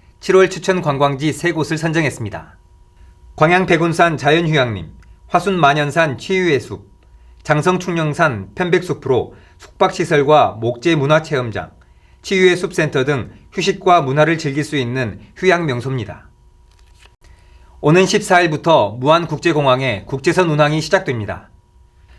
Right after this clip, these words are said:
코로나 일구로 국제선이 끊긴 지 이 년 삼 개월 만입니다. 십사일 베트남 나트랑, 이십일에는 베트남 다낭으로 가는 여객기가 취항합니다.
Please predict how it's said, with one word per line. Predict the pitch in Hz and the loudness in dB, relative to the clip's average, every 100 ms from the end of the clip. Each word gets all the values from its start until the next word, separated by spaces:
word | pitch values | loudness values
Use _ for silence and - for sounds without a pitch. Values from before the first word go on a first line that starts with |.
| _ _ - | _ _ 0
코로나 | 208 196 196 | 2 6 4
일구로 | 170 160 175 139 | 4 2 4 4
국제선이 | - 135 190 175 170 170 | 2 0 2 2 -2 -4
끊긴 | 160 135 127 | -4 -2 -4
지 | 127 127 87 - - | -4 -6 -6 -16 -6
이 | 147 | -2
년 | 151 160 127 | 2 2 0
삼 | 180 175 | -4 0
개월 | 170 160 | 2 2
만입니다. | 127 120 98 82 76 - _ _ _ _ _ - | 0 -2 -6 -10 -14 -20 _ _ _ _ _ -20
십사일 | 156 - 160 165 120 104 | -12 2 4 4 0 -4
베트남 | - - 160 156 | -6 -2 0 2
나트랑, | 113 107 - 87 - - _ _ - | 0 -2 -4 -4 -6 -20 _ _ -10
이십일에는 | 165 156 156 143 139 151 98 - - - | -6 -2 2 2 2 0 -2 -12 -14 -2
베트남 | 143 165 170 170 | 0 2 2 0
다낭으로 | - 139 165 156 156 | 0 0 2 0 0
가는 | 151 131 143 | 0 0 0
여객기가 | 117 135 131 113 123 95 - | 0 0 -2 0 0 0 -4
취항합니다. | 175 170 151 110 82 78 | 0 2 0 -2 -10 -16